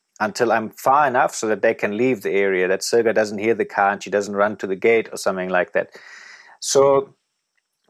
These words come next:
I usually w-, try to call them on the radio to let them know, "Now it's safe, I'm far enough away, you guys can head out." But often this first half an hour is so intense that I can't even pick up the radio and just quickly talk into it, because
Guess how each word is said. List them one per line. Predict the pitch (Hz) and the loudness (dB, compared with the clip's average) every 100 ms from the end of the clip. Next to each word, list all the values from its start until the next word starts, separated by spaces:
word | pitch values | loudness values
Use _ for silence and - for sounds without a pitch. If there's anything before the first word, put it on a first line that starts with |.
| - 123 | -4 2
I | 127 131 131 131 _ _ _ _ - | 4 6 4 2 _ _ _ _ -4
usually | 123 156 156 147 | 2 2 4 4
w-, | 135 - - | 2 0 -8
try | - 135 127 | 0 2 2
to | 127 | 0
call | - 127 131 | 0 2 4
them | 123 | 2
on | 110 110 | 0 0
the | 107 | 2
radio | 110 117 110 | 2 2 0
to | 101 | -2
let | 104 110 | 0 0
them | 107 104 | -2 0
know, | 107 110 107 - _ | 0 0 -2 -8 _
"Now | 104 107 113 | -2 2 2
it's | 107 - | 0 0
safe, | - 135 123 - - 110 | 2 4 2 -2 -6 -2
I'm | 104 | -2
far | - 120 117 | 0 2 4
enough | 113 107 | 2 0
away, | 104 107 104 | 2 2 2
you | 107 | 2
guys | 110 104 | 2 2
can | - | -4
head | 95 110 - | -2 -2 2
out." | 117 104 - - - | 0 0 -6 -20 -6
But | - 117 | 0 2
often | 143 165 - 147 | 2 0 -2 -2
this | 123 117 | 2 2
first | - 156 147 | 4 2 2
half | - 131 - | 2 2 2
an | 123 | 2
hour | 143 131 | 4 4
is | 104 | 0
so | - 147 | 0 2
intense | 127 - 143 135 - | 2 0 -2 -2 -2
that | 110 127 | 0 2
I | 131 | 0
can't | - 151 131 | 0 0 0
even | 110 | -2
pick | - 131 | -2 0
up | 120 - | 2 2
the | 107 | 2
radio | 110 120 113 107 - _ _ _ - | 4 4 2 2 0 _ _ _ -2
and | 113 107 - _ _ _ _ | -2 -2 -12 _ _ _ _
just | - 143 | -2 0
quickly | - 143 127 113 | 2 2 2 0
talk | - 143 139 | 2 2 2
into | 131 135 113 | -2 0 0
it, | - | 0
because | 107 123 117 | -2 2 0